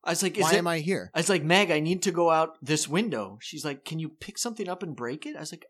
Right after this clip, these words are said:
Speaker 1: "I
Speaker 2: <laughs>
Speaker 1: accidentally pressed two buttons and it looked like I did a sweeping pickup motion, but I couldn't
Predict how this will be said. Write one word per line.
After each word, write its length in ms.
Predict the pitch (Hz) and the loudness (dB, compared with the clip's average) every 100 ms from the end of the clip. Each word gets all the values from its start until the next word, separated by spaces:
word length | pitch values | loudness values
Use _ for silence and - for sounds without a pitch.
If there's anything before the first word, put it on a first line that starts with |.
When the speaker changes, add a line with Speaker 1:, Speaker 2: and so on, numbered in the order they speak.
| _ _ _ _ 160 | _ _ _ _ 0
Speaker 1:
"I 140 | 196 - | 0 6
Speaker 2:
<laughs> 40 | |
Speaker 1:
accidentally 680 | 175 233 - 240 226 240 226 | 8 8 6 8 8 6 0
pressed 600 | 170 190 180 - - - - | 0 0 2 0 -2 -6 -4
two 180 | 208 | 0
buttons 460 | 170 170 180 143 123 | 6 6 4 -4 -6
and 180 | 156 147 | -4 -4
it 80 | 151 | 0
looked 260 | 160 165 | 0 2
like 160 | 165 147 | 0 0
I 100 | 139 | 0
did 160 | 147 | 0
a 60 | 135 | 0
sweeping 560 | - 151 151 160 156 127 | -2 -2 -2 -2 -4 -6
pickup 460 | - 156 196 202 | -10 -4 -4 -2
motion, 520 | 214 240 - 320 339 - - _ _ 175 | -2 -2 -4 -8 -12 -16 -20 _ _ 0
but 80 | |
I 60 | 165 | 0
couldn't 380 | - 208 185 | 2 0 0